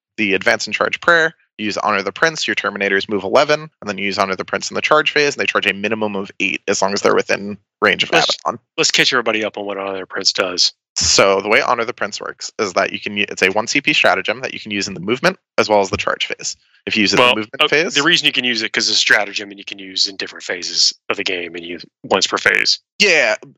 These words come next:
Speaker 1: the clarification there is that it's not like you use it once in the movement phase and it applies in the charge phase as well. So the, you use it in the movement phase, it gives you a six-inch auto advance. You use it again in the charge phase 'cause now you're in a separate phase,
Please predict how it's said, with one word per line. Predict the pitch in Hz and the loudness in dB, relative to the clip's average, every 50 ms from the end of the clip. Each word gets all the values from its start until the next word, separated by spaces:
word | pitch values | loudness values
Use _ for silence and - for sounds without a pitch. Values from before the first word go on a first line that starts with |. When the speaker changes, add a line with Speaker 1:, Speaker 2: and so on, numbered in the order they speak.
| _ | _
Speaker 1:
the | - 135 135 123 131 123 123 117 | -8 -6 0 2 2 4 2 2
clarification | - - 170 160 139 - 113 127 110 107 - 117 104 | 2 0 0 0 0 -6 -6 -6 -4 -4 -6 -4 -2
there | 104 104 | -2 0
is | 104 104 - | 0 0 2
that | - 110 110 - _ | 2 2 2 0 _
it's | - 107 - - | -8 -6 -6 2
not | - 135 - - | 2 2 2 2
like | 120 120 - | 0 -2 -2
you | 127 120 | -6 -6
use | 120 123 110 120 | -4 -2 -2 -2
it | - - | -4 -4
once | 104 104 107 101 104 98 | -2 -2 -2 -2 -2 -4
in | - | -4
the | 113 101 | -4 -4
movement | 98 101 101 101 123 117 - | -2 -2 -2 -2 -4 -4 0
phase | - 135 135 131 127 | 2 4 4 4 2
and | - 104 | 0 -4
it | 95 | -6
applies | 95 - - 104 104 101 98 | -6 -4 2 4 4 4 4
in | 92 98 | 0 -6
the | 90 | -8
charge | - - 80 80 - | -2 -2 -2 -2 -2
phase | - - 67 - - | -4 -4 -6 -6 -6
as | - - | -8 -6
well. | - - - - _ _ _ - - - _ | -8 -8 -10 -12 _ _ _ -20 -20 -12 _
So | - - 127 120 117 113 113 110 110 110 101 - _ - | 0 4 4 6 6 6 6 4 4 2 0 -2 _ -16
the, | 117 107 113 120 120 117 113 113 110 110 110 110 110 110 113 117 - _ _ _ _ _ _ | -8 0 2 4 4 6 4 4 4 4 2 4 4 4 2 2 -2 _ _ _ _ _ _
you | 123 | -2
use | 127 143 143 | 0 2 2
it | 170 | 2
in | 156 | 2
the | 143 151 143 | 2 0 -2
movement | 135 135 135 117 | -2 -2 -4 0
phase, | - 127 123 120 | 2 2 2 2
it | 117 | 0
gives | 107 104 - | -2 0 0
you | 113 | 0
a | 107 | 0
six-inch | - - 113 - 120 104 104 - | 0 0 -2 -2 -2 -2 0 2
auto | - - - | 2 2 2
advance. | - - - 65 65 - - - | -2 -2 -2 -4 -4 -4 -6 -6
You | - | -4
use | 104 95 98 | -4 -2 -2
it | - - | 0 0
again | - 104 92 - 139 147 123 113 135 _ _ _ _ | 0 0 4 2 4 4 2 -2 -6 _ _ _ _
in | 101 104 | -12 -10
the | 98 101 | -8 -2
charge | - - 101 95 - | 0 2 2 2 2
phase | - 104 107 113 - | 2 0 0 0 -2
'cause | - - 101 - | -6 -6 -2 0
now | 98 | 0
you're | 90 92 92 | 2 2 0
in | 95 | -2
a | - | 0
separate | - 101 - - - - | -2 -2 -2 -2 -6 -2
phase, | - - - - - - - | 0 0 0 0 0 -4 -6